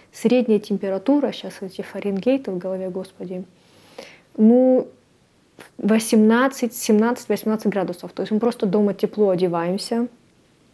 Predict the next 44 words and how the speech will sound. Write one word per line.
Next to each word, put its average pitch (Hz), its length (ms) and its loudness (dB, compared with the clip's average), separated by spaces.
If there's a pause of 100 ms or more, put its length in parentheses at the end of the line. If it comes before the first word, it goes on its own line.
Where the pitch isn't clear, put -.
(720)
Вот. 208 400 0 (500)
Э, 196 380 2
стараешься 247 580 -2
двигаться, 185 560 0
потому 202 160 -2
что - 160 -4
как 208 180 -4
только 202 280 0
сидишь, 214 420 0
ты 190 160 0
моментально 190 560 0
просто 180 320 -6
замерзаешь, 185 600 -4
коченеешь. - 380 -10
Поэтому 233 220 2
покупаешь 254 460 0
дополнительные 220 720 2
маленькие 208 400 2
обогреватели, 202 540 0
ставишь, 196 340 -2
допустим, 185 460 -6
его 190 280 0
в 185 80 -12
комнату. 180 560 -4
Очень 240 380 2
сильно 254 360 2
вообще 220 300 0
жизнь 220 300 2
заиграла 202 420 -4
новыми 196 360 0
красками, 226 520 -2
когда 202 320 -4
я 202 80 0
купила 208 460 0
простынь 208 540 -4
с - 40 -16
подогревом, 202 720 0
который 190 340 -6
ты 185 100 -8
просто 190 300 -8
надеваешь 185 640 -2
на 185 100 -8
кровать, 214 440 0
да, 233 240 -4